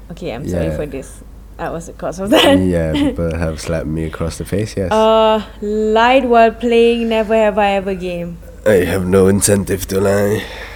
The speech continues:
Speaker 1: Hey, thank you for the questions. Next up, uh, comes from Tropicana Twister.
Speaker 2: Tropicana Twister asks, "Hey
Speaker 1: Yeah.
Speaker 2: guys, if someone does something stupid for attention or just any particular
Speaker 1: Because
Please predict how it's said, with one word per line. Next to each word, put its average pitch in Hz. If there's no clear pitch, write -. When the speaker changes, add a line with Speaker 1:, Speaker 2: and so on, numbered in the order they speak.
Speaker 1:
Hey, 226
thank 240
you 262
for 247
the 240
questions. 185
Next 262
up, 294
uh, 208
comes 208
from 208
Tropicana 220
Twister. 262
Speaker 2:
Tropicana 90
Twister 92
asks, 90
"Hey 113
Speaker 1:
Yeah. -
Speaker 2:
guys, 110
if -
someone 104
does 98
something 92
stupid 98
for 92
attention 98
or 92
just 85
any 117
particular 82
Speaker 1:
Because 82